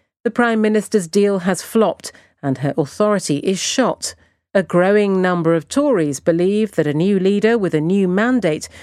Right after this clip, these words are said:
could break the logjam. Yet there is a high risk that Conservative Party members would install a replacement who takes the country towards an ultra-hard Brexit.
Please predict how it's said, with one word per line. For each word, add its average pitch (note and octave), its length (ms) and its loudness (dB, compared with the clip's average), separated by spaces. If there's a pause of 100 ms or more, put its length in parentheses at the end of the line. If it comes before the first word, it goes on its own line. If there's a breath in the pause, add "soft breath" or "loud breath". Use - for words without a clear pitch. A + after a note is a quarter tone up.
(120)
could F#3+ 260 -2
break G#3+ 400 0
the A#3+ 160 2
logjam. E3 760 -2 (460 soft breath)
Yet - 160 -2
there D#3 140 2
is D#3 180 -2
a D3 60 -2
high G#3 300 -2
risk F#3+ 420 -2
that - 240 -2
Conservative F3+ 760 -2
Party E3 380 -2
members F3 420 0 (280 loud breath)
would G3+ 120 2
install G3 640 0
a F3+ 60 0
replacement G3 720 -2 (220 loud breath)
who F#3+ 100 0
takes A3 340 -2
the A3 140 0
country G#3 400 -2
towards F#3 460 -2
an F3+ 120 -2
ultra-hard G3 840 -2
Brexit. - 580 -4